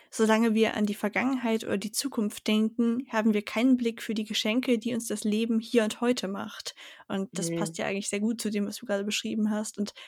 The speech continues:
Speaker 1: fand ich irgendwie sehr, sehr, eine sehr gute Erkenntnis.
Speaker 2: Ja, es ist, es ist so, diesen Weg zu finden, inwieweit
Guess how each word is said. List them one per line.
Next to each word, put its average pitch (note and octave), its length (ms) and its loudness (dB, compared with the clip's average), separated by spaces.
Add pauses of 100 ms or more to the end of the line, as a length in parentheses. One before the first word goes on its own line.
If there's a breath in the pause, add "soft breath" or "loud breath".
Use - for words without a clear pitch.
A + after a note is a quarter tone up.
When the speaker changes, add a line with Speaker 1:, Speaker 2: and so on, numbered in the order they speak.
(100)
Speaker 1:
fand G#3 240 2
ich G#3 120 -2
irgendwie G#3 180 0
sehr, G3+ 440 0 (120)
sehr, A#3+ 320 -6
eine G#3 160 0
sehr G#3+ 140 4
gute A#3 220 2
Erkenntnis. G#3+ 760 -4 (1500 loud breath)
Speaker 2:
Ja, G#3+ 360 8
es G#3 160 4
ist, - 320 6 (480)
es G#3 160 6
ist C#4 260 4
so, B3 420 12 (1500)
diesen A3 420 8
Weg A#3 360 6
zu G#3+ 140 4
finden, C4 840 2 (140)
inwieweit G3+ 1000 6